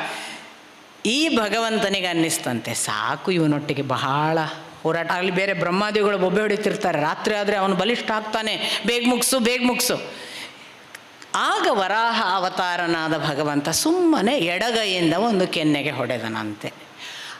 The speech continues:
ಅದೇ ವಿವರಣೆ ಬರುತ್ತೆ. ಅದೇ ಒಂದು ಹೀಗೆ ಮುಟ್ಟಿದ್ದು ಎಡಗೈ, ಆ ಹಿರಣ್ಯಾಕ್ಷ ಗರ ಗರ ಗರ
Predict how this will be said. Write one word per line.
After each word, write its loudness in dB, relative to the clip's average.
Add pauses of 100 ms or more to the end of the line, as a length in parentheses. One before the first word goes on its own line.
(160)
ಅದೇ 0
ವಿವರಣೆ 0
ಬರುತ್ತೆ. 0
ಅದೇ 0
ಒಂದು 4
ಹೀಗೆ 2
ಮುಟ್ಟಿದ್ದು 0
ಎಡಗೈ, 0 (760)
ಆ 2
ಹಿರಣ್ಯಾಕ್ಷ 2
ಗರ 0 (380)
ಗರ 0 (220)
ಗರ 0